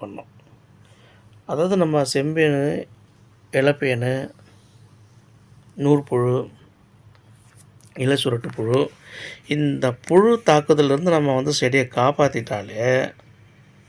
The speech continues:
அதுவே வந்து பார்த்திங்கன்னா, பெரிய சாதனை. ஏன்னா, இந்த வெயில் காலத்துக்கு இந்த செம்பேன் அட்டாக் ரொம்ப அதிகமா இருக்கும். So, இதெல்லாம் நம்ம வந்து தடுத்து, செடியை வந்து நம்ம வந்து முறையா பராமரித்து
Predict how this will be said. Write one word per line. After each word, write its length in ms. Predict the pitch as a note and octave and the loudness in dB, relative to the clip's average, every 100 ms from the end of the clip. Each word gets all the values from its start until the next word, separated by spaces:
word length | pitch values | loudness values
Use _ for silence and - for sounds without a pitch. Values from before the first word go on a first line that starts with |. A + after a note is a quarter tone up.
| - | -8
அதுவே 480 | B2 A#2 B2 B2+ E3 | -6 -6 -4 0 0
வந்து 260 | C#3+ C3+ | 0 -4
பார்த்திங்கன்னா, 340 | B2+ A#2+ D3 C#3+ | -6 -6 -6 -6
பெரிய 260 | A#2+ A#2+ C3 | -6 -4 -4
சாதனை. 420 | - A2+ G#2+ G#2 - - - - - - - - - | -4 -6 -6 -12 -18 -20 -20 -20 -20 -20 -20 -20 -2
ஏன்னா, 140 | D3 | 0
இந்த 140 | D#3 C#3+ | 0 0
வெயில் 320 | C3 F3 G3 | 2 2 2
காலத்துக்கு 420 | E3+ C#3+ D#3 F3 | 2 2 0 -8
இந்த 160 | E3+ C3 - | -8 -6 -4
செம்பேன் 440 | C3+ D#3+ G3 F#3+ D3+ | -2 -2 0 0 0
அட்டாக் 320 | C3 D3+ D#3 | -2 -2 -2
ரொம்ப 440 | A#2 B2+ F3+ A3+ | -6 -6 -4 0
அதிகமா 360 | G3+ C#3 B2 A#2+ | 0 0 -4 -4
இருக்கும். 280 | G#2 - - - _ - - - - - | -6 -12 -20 -20 _ -20 -20 -20 -20 -12
So, 180 | - | -4
இதெல்லாம் 360 | D3+ D3 C#3+ G3 | -2 0 2 2
நம்ம 220 | F3+ D3+ | 2 0
வந்து 220 | C#3+ D#3 - | -2 -4 -4
தடுத்து, 680 | C#3 C#3 D3+ - F#3+ G3 - - - - - | -2 -2 -4 -2 -2 -4 -8 -20 -20 -20 -18
செடியை 440 | - D#3 D3 E3+ | -4 -2 2 2
வந்து 180 | D3+ C#3+ | 2 2
நம்ம 220 | C#3 B2+ | 0 -2
வந்து 240 | D3 C#3+ C3 | -2 -2 -2
முறையா 260 | C3 D3 C#3 | -2 -2 -4
பராமரித்து 880 | B2 C3 C#3+ C#3+ C3 B2 D3+ E3+ | -2 0 0 0 -2 -4 -4 -4